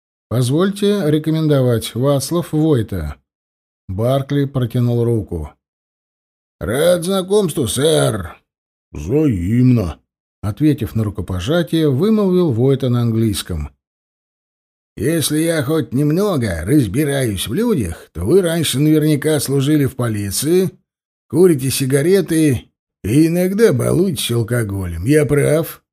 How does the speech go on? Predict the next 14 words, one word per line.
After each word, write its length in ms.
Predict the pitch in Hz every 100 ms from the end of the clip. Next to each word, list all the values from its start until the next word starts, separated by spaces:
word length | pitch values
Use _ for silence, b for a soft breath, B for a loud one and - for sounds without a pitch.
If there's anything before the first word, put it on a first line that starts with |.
| _ _ _ -
Прищурив 640 | 165 180 - 190 170 143
по 140 | - 143
охотничьи 540 | 139 147 135 113 117
правый 440 | 107 123 117 95 87
глаз, 420 | 123 175 - -
осведомился 760 | 135 123 139 143 135 131 120 123
банкир. 680 | 120 123 120 120 90 73 _ _ _ _ -
«Абсолютно. 1120 | 87 120 110 135 143 147 156 151 131 85 76
И 160 | 73 101
виски — 460 | 107 156 143 -
один 320 | 147 131 151 143
из 80 |
любимых 480 | 123 143 139 147 120
напитков». 880 | 131 123 147 151 113 - 80 -